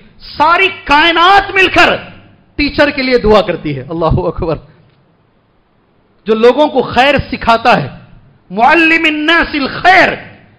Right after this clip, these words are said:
लोगों को जो सिखाता है, अच्छी बातें सिखाता है, उसके लिए पूरी कायनात दुआ करती है। सुभान अल्लाह, तुम्हारी तनख्वाह हो सकती है दस हजार हो,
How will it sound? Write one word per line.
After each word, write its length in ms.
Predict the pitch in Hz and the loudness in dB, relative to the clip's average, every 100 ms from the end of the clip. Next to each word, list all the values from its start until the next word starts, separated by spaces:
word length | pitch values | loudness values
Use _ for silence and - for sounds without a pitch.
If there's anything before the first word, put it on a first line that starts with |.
| _ 208 | _ -2
लोगों 380 | 269 320 359 | 0 2 2
को 140 | 359 330 | 0 -4
जो 100 | 311 | -4
सिखाता 500 | - - 320 339 359 | -6 -4 -2 0 2
है, 460 | 285 233 - - - | 2 0 -4 -10 -8
अच्छी 300 | 269 - 427 | -6 -2 0
बातें 320 | 359 349 339 | 0 0 -2
सिखाता 440 | - 285 277 277 277 | -6 -2 0 2 2
है, 520 | 233 247 269 - - 277 | 4 2 -2 -6 -12 -6
उसके 360 | 285 - 370 | -6 -2 0
लिए 180 | 359 370 | 2 2
पूरी 300 | 359 349 359 | 0 0 0
कायनात 600 | - - 330 381 427 415 | 0 0 2 4 4 4
दुआ 280 | 415 359 330 | 4 4 4
करती 320 | 320 - 302 | 2 -2 -2
है। 360 | 233 208 - - | -2 -2 -6 -12
सुभान 360 | - 214 269 | -6 -2 0
अल्लाह, 240 | 247 247 226 | -2 -4 -4
तुम्हारी 320 | 233 247 262 | -4 -6 -6
तनख्वाह 360 | 247 233 - 196 | -8 -8 -4 -2
हो 180 | 240 | -2
सकती 280 | 220 214 254 | -6 -14 -10
है 420 | 208 208 - - - | -8 -8 -10 -20 -8
दस 180 | 240 - | -6 -4
हजार 300 | 220 226 233 | -4 -2 -4
हो, 500 | 202 220 190 196 - | -2 -4 -6 -10 -20